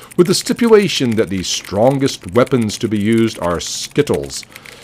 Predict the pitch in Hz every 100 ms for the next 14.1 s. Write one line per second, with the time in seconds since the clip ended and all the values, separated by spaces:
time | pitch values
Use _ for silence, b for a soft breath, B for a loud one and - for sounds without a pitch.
0 | B 131 147 - 233 233 - 196 60 -
1 | - 90 80 104 120 131 123 117 110 -
2 | 120 120 110 104 - 127 160 143 98 -
3 | 117 131 117 131 - - 135 139 147 139
4 | - 131 139 110 113 143 92 - - 117
5 | 107 - 147 143 - 156 120 - - B
6 | B - 95 78 110 156 - - 156 165
7 | 113 98 - 104 104 98 143 151 - 120
8 | - 147 139 143 120 - 160 151 131 117
9 | 104 - 98 98 87 87 113 120 - 107
10 | 82 - - B B B B B 113 123
11 | 104 151 127 110 160 127 101 76 73 -
12 | - 104 104 101 90 139 165 156 160 147
13 | 117 165 196 - 180 170 165 127 120 110
14 | 104